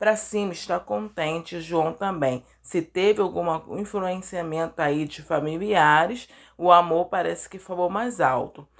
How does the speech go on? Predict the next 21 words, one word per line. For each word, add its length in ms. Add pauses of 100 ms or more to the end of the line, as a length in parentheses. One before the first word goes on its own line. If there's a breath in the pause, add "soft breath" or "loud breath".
(180 soft breath)
Vale 260
lembrar 680
que 120
recentemente 1160
a 120
mãe 360
de 200
João 580 (260 soft breath)
estava 440
mandando 760
indiretas 1080
para 280
a 200
Ari 260 (280 soft breath)
sobre 520
o 80
seu 360
jeito 680
e 160
até 380
mesmo 720